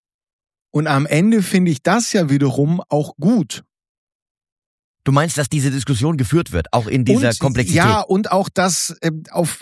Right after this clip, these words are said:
Speaker 1: dass, dass unter Umständen auf Bundesebene anders entschieden wird als auf Landesebene, weil die auf Bundesebene haben sie ja denen gesagt, die Beweise reichen so nicht aus,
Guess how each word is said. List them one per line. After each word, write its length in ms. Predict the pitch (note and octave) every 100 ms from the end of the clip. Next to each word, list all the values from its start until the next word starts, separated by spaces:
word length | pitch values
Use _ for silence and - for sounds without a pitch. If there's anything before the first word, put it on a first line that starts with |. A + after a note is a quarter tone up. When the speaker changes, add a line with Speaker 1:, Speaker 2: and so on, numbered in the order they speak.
| E3
Speaker 1:
dass, 380 | D#3 E3 C3 - D#3+
dass 220 | C#3+ E3 -
unter 380 | F#3+ F3+ D#3
Umständen 420 | F#3 G3 - F#3+ E3
auf 140 | C#3+
Bundesebene 920 | C#3+ F#3 B3 G#3 E3 F#3+ G#3 F#3 F3
anders 320 | D#3 G#3+ G#3+ E3+
entschieden 500 | F#3 E3+ G3+ F#3+ F3
wird 160 | F#3+
als 180 | D3 D3+
auf 140 | C#3+
Landesebene, 800 | C#3 E3 A3 F#3+ F3+ G3+ G3 F3+
weil 100 | D#3
die 100 | D#3+
auf 160 | D#3 C3
Bundesebene 640 | E3 A3 F#3+ F3 F#3 F3
haben 140 | D#3
sie 80 | E3+
ja 60 | E3+
denen 260 | D#3+ E3+
gesagt, 280 | D#3 D3+ D3+
die 60 | D#3
Beweise 560 | C#3 B2+ C#3+ G#3 E3+
reichen 340 | D3+ F3 D3+ D3+
so 280 | B2+ F3 F3
nicht 260 | C#3 A#2+
aus, 400 | E3+ A#3 A#3 G3